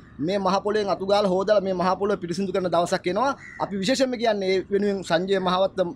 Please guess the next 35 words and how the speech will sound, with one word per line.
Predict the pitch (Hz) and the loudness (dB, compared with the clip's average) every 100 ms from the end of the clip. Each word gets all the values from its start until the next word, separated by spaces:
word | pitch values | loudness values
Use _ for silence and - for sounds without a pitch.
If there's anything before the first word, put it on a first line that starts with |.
| - | -6
ලොකු | 165 208 | -4 -2
සටනක්, | 156 151 214 156 | -2 0 -2 -2
දැවන්ත | 160 202 226 | 2 2 2
සටනක් | 196 196 202 170 160 | 0 0 0 -2 0
ජනතාවගේ | 180 196 196 190 185 | 2 4 4 4 -2
යුක්තිය | 170 220 202 180 175 | -2 0 2 2 2
වෙනුවෙන් | 190 220 208 170 | 2 2 0 -4
අද | 165 180 143 | -4 -4 -4
කරගෙන | 175 220 226 | -2 0 2
යනවා. | 202 262 311 - - - | 2 2 0 -6 -18 -8
ඒ | 196 | -2
නිසා | 214 | 2
අපි | 202 208 | 0 0
කියනවා | 226 233 | -2 2
මේ | 214 | 2
සටන | 202 180 202 185 | 2 -2 0 2
ජය | 185 208 | 4 2
ගන්නවා, | 196 214 | 2 2
අනිවාර්යයෙන්ම | 185 190 220 247 220 | 4 4 4 2 0
ජය | 185 175 | 0 2
ගන්නවා. | 175 202 | 0 0
මොකද | 190 185 | 0 0
ඔබගේ, | 180 170 208 233 | 0 0 0 0
ඔබ | 160 240 | 0 0
වෙනුවෙන් | 233 240 226 | 0 0 -2
මේ | 214 | -2
සටන් | 180 202 | 0 0
කරන්නේ. | 202 226 285 320 - - - | 2 2 2 0 -2 -14 -6
විශේෂයෙන්ම | 185 294 262 208 180 | 2 2 2 -2 -4
මතක් | 185 190 | -2 0
කරලා | 202 196 185 | 2 2 2
කොළඹ | 208 202 | 2 2
මූලස්ථානට | 190 202 202 208 202 | 4 2 4 0 2
ඇවිල්ලා | 190 214 277 277 - - 143 | 2 2 2 0 -4 -12 -4
මේ | 180 269 | 2 4